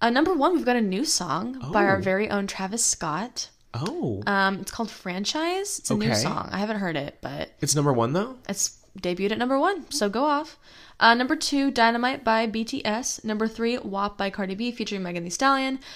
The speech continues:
Speaker 1: Number four, Laugh Now, Cry Later by Drake featuring Lil Durk. Number five, Mood by twenty-four K Golden featuring Ian Dior.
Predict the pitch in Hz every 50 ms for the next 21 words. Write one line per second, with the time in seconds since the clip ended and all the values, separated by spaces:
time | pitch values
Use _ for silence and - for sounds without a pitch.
0 | - - - 277 277 269 269 269 - 262 254 247 240 240 220 214 196 190 190 -
1 | 196 185 180 - - 190 185 185 208 262 285 277 294 294 294 262 226 196 190 185
2 | 190 185 - 180 170 170 170 - - - 180 180 - 185 180 175 160 147 175 -
3 | 220 220 233 233 233 - - - - - - - - - 285 285 277 262 254 247
4 | - 226 220 214 214 208 208 208 196 196 190 185 190 190 - - 190 180 180 -
5 | 180 175 - 190 185 170 180 175 175 175 175 - 185 180 - - 180 175 175 -
6 | - 180 180 165 165 170 208 254 277 277 269 269 269 269